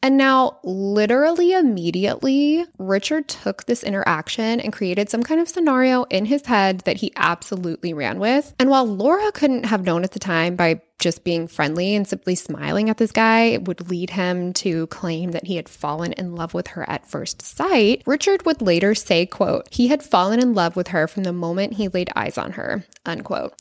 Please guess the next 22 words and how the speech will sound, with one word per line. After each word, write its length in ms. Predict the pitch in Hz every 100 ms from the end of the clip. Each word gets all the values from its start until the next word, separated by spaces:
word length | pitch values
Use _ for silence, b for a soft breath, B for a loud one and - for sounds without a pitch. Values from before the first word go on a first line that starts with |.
| -
And 240 | 196 175
boy, 340 | 175 226 285
does 120 | 320 320
that 240 | 285 277
give 240 | 233 233
me 320 | 190 185 202 208
the 320 | 190 180 -
ick. 380 | - - - - - -
Ugh. 220 | 190 - -
Let 260 | 240 220
me 140 | 294 349
just 260 | 427 415
note, 260 | 330 285 -
too, 300 | - 185 175
that 180 | 208 208
Laura 300 | 202 220 320
never 460 | 247 175 165 196
spent 340 | 226 - 208 -
time 340 | - 185 170
with 140 | 196
Richard 460 | 180 160 - 185 196 - -
outside 640 | 170 - - - 151 156